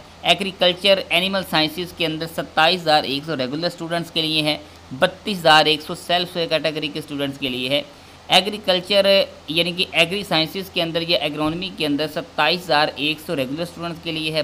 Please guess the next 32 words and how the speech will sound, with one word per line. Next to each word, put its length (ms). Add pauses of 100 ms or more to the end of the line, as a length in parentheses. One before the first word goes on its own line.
बत्तीस 380
हज़ार 260
एक 160
सौ 180
self 340
students 360
के 100
लिए 200
हैं। 180 (400)
Food 280
Sciences 500
के 120
अंदर 260
सत्ताईस 560
हज़ार 340
एक 200
सौ 160 (440)
regular 420
के 140
लिए 180
है, 100
जबकि 240 (160)
बत्तीस 340
हज़ार 240
एक 220
सौ 180
self 380
के 100
लिए 260
है। 160
ऐसे 260
ही 100